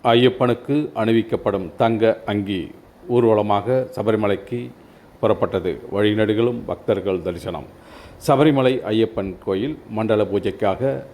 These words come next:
நடை கடந்த மாதம் பதினாறாம் தேதி திறக்கப்பட்டது. இதனைத் தொடர்ந்து பக்தர்கள்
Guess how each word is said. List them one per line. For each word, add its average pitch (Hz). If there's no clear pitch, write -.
நடை 117
கடந்த 104
மாதம் 104
பதினாறாம் 101
தேதி 101
திறக்கப்பட்டது. 95
இதனைத் 92
தொடர்ந்து 107
பக்தர்கள் 104